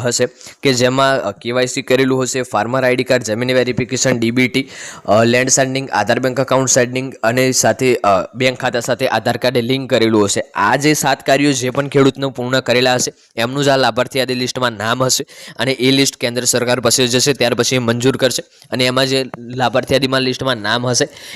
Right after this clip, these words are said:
એ જ લોકોની યોજના અંતર્ગત હપ્તાનો લાભ આપવામાં આવશે. વાત કરીએ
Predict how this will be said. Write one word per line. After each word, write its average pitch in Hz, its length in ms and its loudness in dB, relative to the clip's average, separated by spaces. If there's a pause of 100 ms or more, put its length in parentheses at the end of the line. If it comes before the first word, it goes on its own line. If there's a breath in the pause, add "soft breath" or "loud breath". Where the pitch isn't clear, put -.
(120 loud breath)
એ 151 120 6
જ 139 100 -2
લોકોની 135 360 2
યોજના 123 280 2
અંતર્ગત 117 360 -2
હપ્તાનો 113 400 -2
લાભ 101 260 2
આપવામાં 101 460 -4 (160)
આવશે. 101 320 0
વાત 113 260 0
કરીએ 147 180 2